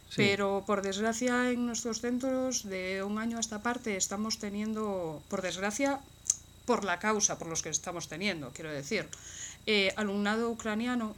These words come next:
Speaker 2: que ha llegado sin idioma, sin idioma, sin nuestros idiomas, eh, des-, desconocedores de las dos lenguas, y que han tenido que empezar de cero,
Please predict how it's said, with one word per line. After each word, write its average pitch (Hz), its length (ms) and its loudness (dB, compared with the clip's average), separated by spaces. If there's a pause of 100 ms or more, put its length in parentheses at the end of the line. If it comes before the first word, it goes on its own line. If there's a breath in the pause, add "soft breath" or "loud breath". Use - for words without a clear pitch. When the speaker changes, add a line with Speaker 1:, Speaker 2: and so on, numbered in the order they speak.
Speaker 2:
que 196 80 0
ha 175 60 0
llegado 202 280 0
sin 196 160 0
idioma, 214 480 -2
sin 190 240 4
idioma, 202 340 -2
sin 220 220 2
nuestros 208 400 4
idiomas, 202 580 0 (540 loud breath)
eh, 196 300 0
des-, 196 500 2
desconocedores 196 720 -2
de 196 100 0
las 165 200 -4
dos 202 180 -2
lenguas, 214 540 -2 (400 loud breath)
y 214 100 -2
que 208 120 0
han 202 140 0
tenido 240 240 0
que 240 80 -2
empezar 220 320 -4
de 240 100 -2
cero, 190 300 -6